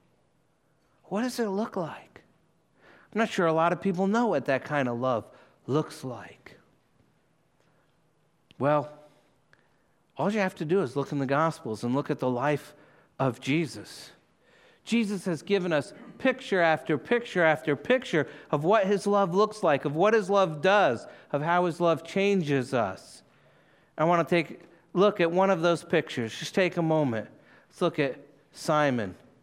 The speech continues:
and that woman. The scene comes to us from Luke chapter seven.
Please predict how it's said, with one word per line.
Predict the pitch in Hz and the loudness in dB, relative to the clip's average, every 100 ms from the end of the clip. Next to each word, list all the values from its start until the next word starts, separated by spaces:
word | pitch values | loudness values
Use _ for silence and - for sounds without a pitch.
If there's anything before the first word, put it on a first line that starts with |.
| _ - | _ -4
and | 127 | 0
that | 127 120 | 2 0
woman. | 117 120 104 90 - _ _ _ _ _ _ _ _ _ | 0 -2 -4 -8 -14 _ _ _ _ _ _ _ _ _
The | 135 | -6
scene | - 190 156 | 0 2 2
comes | 165 156 - | 2 0 0
to | 160 | 2
us | 156 - | 2 0
from | 151 135 | -2 2
Luke | 147 147 156 | 2 2 0
chapter | 165 135 - 131 | 0 0 0 -8
seven. | - 156 143 107 90 | -2 0 0 -2 -10